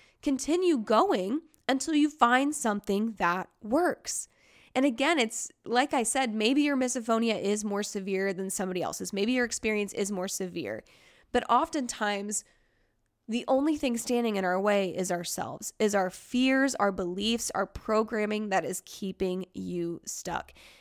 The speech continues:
And so, yes, of course, we're all such unique, amazing, beautiful human beings, and we all bring different experiences and values to this planet. And also, we all can come up with very similar excuses.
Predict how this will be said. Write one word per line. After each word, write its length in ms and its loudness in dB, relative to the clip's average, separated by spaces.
And 160 0
so, 100 0
yes, 380 2
of 180 -4
course, 320 -4
we're 220 -2
all 300 4
such 340 -6
unique, 680 -2
amazing, 720 -2
beautiful 1080 2
human 460 -2
beings, 460 -6
and 120 -2
we 140 0
all 240 2
bring 240 -4
different 280 -6
experiences 680 -4
and 240 -6
values 500 0
to 120 -6
this 200 -8
planet. 520 0
And 240 6
also, 720 4
we 340 -2
all 640 4
can 180 -4
come 240 0
up 220 0
with 300 -4
very 420 2
similar 400 2
excuses. 800 -4